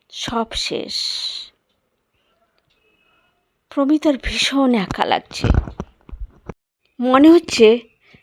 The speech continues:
এক বিচ্ছিন্ন দ্বীপে পড়ে আছে সে।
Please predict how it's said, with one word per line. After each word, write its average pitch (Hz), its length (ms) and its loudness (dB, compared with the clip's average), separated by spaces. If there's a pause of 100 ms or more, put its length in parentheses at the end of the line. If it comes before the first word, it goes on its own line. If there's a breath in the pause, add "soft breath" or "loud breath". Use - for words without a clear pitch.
(160)
এক 320 120 -2 (180)
বিচ্ছিন্ন 294 760 4
দ্বীপে 240 460 4
পড়ে 196 320 6
আছে 180 280 0
সে। 185 300 -4